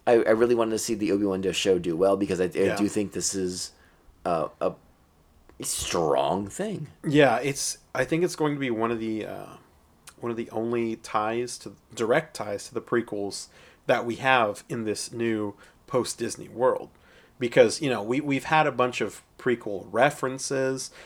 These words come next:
Speaker 2: but very few characters, you know, have actually made it into the new canon per se, you know?
Speaker 1: Yeah.
Speaker 2: I mean, w-, the most we've had in reference to the prequels were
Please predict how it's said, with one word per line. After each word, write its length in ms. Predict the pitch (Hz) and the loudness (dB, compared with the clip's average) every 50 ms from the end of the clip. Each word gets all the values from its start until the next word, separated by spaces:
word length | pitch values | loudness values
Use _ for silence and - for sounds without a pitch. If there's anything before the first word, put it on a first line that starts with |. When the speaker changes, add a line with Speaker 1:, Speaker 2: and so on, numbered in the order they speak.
| - - _ _ _ | -20 -20 _ _ _
Speaker 2:
but 300 | 123 117 110 107 92 - _ - | 0 2 2 0 -2 -4 _ -18
very 340 | 120 104 113 123 156 160 | -4 0 2 2 2 2
few 240 | 160 160 - 160 147 | -2 -4 -6 -8 -8
characters, 1080 | 143 - - - 135 143 135 - _ 104 98 95 92 95 95 90 - - - - - - - - _ _ _ _ _ _ _ _ _ - | -8 -8 -6 -2 -2 -2 -2 -4 _ -6 -6 -4 -4 -6 -6 -8 -8 -10 -10 -12 -14 -16 -20 -20 _ _ _ _ _ _ _ _ _ -10
you 80 | 120 113 | -8 -8
know, 100 | 107 101 | -8 -6
have 180 | - 123 104 - | -8 -8 -10 -6
actually 440 | - 107 110 110 - - 117 107 107 | -4 -6 -4 -4 -4 -4 -4 -4 -4
made 240 | 104 104 104 101 101 | -4 -4 -4 -4 -6
it 160 | 101 95 - - - | -6 -10 -12 -10 -10
into 600 | 120 110 107 107 98 - - 113 107 104 101 - - - - _ _ _ - - | -8 -8 -8 -8 -10 -6 -4 -4 -2 -2 -4 -6 -10 -20 -20 _ _ _ -8 -4
the 100 | 123 117 | -4 -2
new 200 | 110 110 107 104 | 0 -2 -2 -4
canon 500 | - - 120 110 101 101 98 95 95 95 | -4 -6 -6 -6 -6 -6 -8 -10 -12 -14
per 200 | - - 104 98 | -10 -8 -8 -8
se, 400 | - - - 110 101 90 82 - - | -6 -8 -8 -8 -8 -10 -14 -14 -12
you 120 | 104 101 | -10 -8
know? 80 | 104 107 | -2 2
Speaker 1:
Yeah. 180 | 95 71 - - - - - - - | 2 2 2 -2 -12 -18 -20 -6 -4
Speaker 2:
I 100 | 131 120 | -2 0
mean, 260 | 123 117 117 120 117 | 0 0 0 -2 -6
w-, 220 | 120 - - - 127 | -8 -8 -8 -10 0
the 140 | 117 131 123 | 0 0 4
most 400 | 123 123 127 135 127 - - - | 6 6 4 4 4 -2 -2 2
we've 160 | 123 120 113 | 2 2 2
had 540 | - - 127 123 120 113 107 101 101 - - _ _ | 2 2 4 4 4 4 2 0 -4 -14 -20 _ _
in 200 | - 123 107 107 | -12 -12 -8 -2
reference 420 | 110 110 110 - - 120 107 - - | -2 -2 -2 -2 -4 -6 -6 -6 -6
to 40 | |
the 100 | 110 104 | -8 -8
prequels 440 | - - 127 113 - 110 104 101 - | -2 -2 -2 -2 0 -4 -6 -6 -4
were 220 | 104 104 101 101 | -4 -4 -4 -4